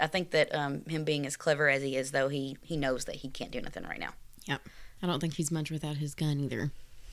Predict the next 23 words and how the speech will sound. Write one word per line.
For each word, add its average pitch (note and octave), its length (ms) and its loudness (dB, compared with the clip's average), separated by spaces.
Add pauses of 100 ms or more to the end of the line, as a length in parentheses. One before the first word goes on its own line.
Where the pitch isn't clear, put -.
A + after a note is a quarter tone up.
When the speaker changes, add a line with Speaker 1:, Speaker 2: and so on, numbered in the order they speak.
(260)
Speaker 1:
No. C3+ 220 0 (920)
Um, D#3+ 260 4
Boone G#3+ 280 2
comes D#3+ 320 -2
back C#3+ 460 6 (160)
hours C#3 320 0
later, B2 300 2
like, C#3+ 180 -2
early C#3+ 200 4
in C#3+ 80 2
the C#3+ 60 0
morning. C3+ 320 -4
Dutch C#3+ 240 0
is D3 80 -2
still F3 240 4
there. E3+ 300 10
A D#3 60 2
lot C#3+ 140 6
of C#3 60 2
people C3 240 0
are B2+ 60 0
still C3+ 300 2
there C3 260 2